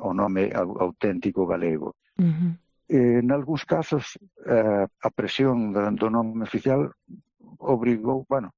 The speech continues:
Speaker 1: eh, acabou, eh, facendo esquecer o nome, o nome lexítimo, o nome auténtico galego, eh, que sei eu, o, o, o, os casos de as Pueblas, non? Por poñer un, por poñer un caso.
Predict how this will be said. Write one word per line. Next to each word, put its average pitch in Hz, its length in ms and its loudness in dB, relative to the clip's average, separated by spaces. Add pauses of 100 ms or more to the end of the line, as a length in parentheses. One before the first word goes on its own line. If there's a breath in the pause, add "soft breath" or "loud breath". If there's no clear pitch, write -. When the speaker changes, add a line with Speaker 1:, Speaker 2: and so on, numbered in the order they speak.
(140)
Speaker 1:
eh, 107 160 -6 (640)
acabou, 123 560 0
eh, 107 400 2 (240)
facendo 147 480 0
esquecer 135 640 2
o - 240 -2
nome, 117 640 2
o 113 160 0
nome 107 320 0
lexítimo, - 560 -2
o - 240 -2
nome 117 240 4
auténtico 101 720 0
galego, 98 400 0 (960 soft breath)
eh, - 320 -4
que 87 80 0
sei 104 240 2
eu, 107 240 0
o, - 400 -8
o, - 160 -2 (480)
o, - 520 -8 (120)
os - 160 -6
casos 101 400 0
de 87 80 -4 (160)
as - 400 -4
Pueblas, 78 480 0
non? 107 240 -2
Por - 160 -4
poñer 101 320 -2
un, 90 320 -2
por 90 160 -4
poñer 98 240 -2
un 92 80 -2
caso. 82 400 -4